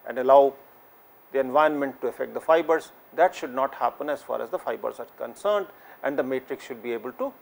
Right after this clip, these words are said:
protect the fibers. To that extent, as a matter of fact, we can draw an analogy from what happens in the case of reinforced concrete itself.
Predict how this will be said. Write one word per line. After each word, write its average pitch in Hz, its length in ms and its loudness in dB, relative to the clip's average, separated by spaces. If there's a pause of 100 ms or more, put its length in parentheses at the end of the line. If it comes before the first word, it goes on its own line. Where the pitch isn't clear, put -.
(200)
protect - 440 0
the 120 60 -4
fibers. - 580 -12 (560)
To 175 80 0
that 262 240 4
extent, 240 400 2
as 180 100 4
a 160 60 0
matter 143 240 2
of 131 80 2
fact, - 420 -2 (1300)
we 135 80 -8
can 147 160 2
draw 147 160 6
an 139 100 2
analogy 131 640 2 (580)
from 233 460 4 (540)
what 180 220 6
happens 131 760 -2
in 127 100 -12
the 123 80 -10
case 135 300 -8
of 226 120 -4
reinforced 131 440 -8
concrete - 440 -14
itself. - 380 -4